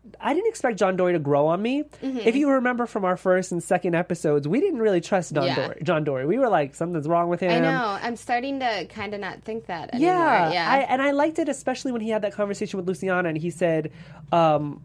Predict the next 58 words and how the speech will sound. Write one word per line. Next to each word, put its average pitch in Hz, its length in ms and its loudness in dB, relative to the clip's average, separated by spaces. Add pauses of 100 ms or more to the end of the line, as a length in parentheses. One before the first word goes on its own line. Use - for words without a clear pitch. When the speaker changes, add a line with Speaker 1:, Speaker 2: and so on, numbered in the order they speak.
(440)
Speaker 1:
"Why 180 360 0
did 196 160 0
you 180 80 0
leave 175 260 -2
before?" 160 580 2
And 147 240 -6
she, 170 240 -4
and 165 220 -2
he 165 120 0
asked, 156 320 -2
"Did 160 160 -2
you 160 120 -2
love 170 360 2
him 160 460 -2 (260)
when 160 180 0
you 160 100 2
left, 175 400 2
Speaker 2:
Mm-hmm. 254 200 0
Speaker 1:
or 202 60 4
did 180 140 -2
you 185 100 -2
not 180 260 0
love 156 160 2
him 156 120 -2
and 147 100 -2
that's 151 180 -2
why 151 100 0
you 143 120 -2
left?" 135 100 0
Speaker 2:
Yeah. 165 80 0
Speaker 1:
And 151 100 -4
she 185 120 -4
said, 160 240 -2 (140)
"I 160 100 0
left, 151 320 -2
but 147 100 2
I 139 60 -2
still 143 220 -4
loved 185 260 2
him." 151 280 -2 (760)
I 202 60 2
think 285 220 -2
that 311 100 -4
has 247 140 -2
a 202 40 4
lot 180 400 -2
to 202 60 -6
do 190 240 -4
with 170 160 0 (100)
Speaker 2:
Yes, - 20 -18
Speaker 1:
him 185 440 -2
Speaker 2:
and, 160 300 0
Speaker 1:
and - 0 -
Speaker 2:
yeah. 262 420 -4
Speaker 1:
Naomi 160 460 0
slash 147 340 -2
Laura. 170 600 4
Speaker 2:
Yes, 226 380 -2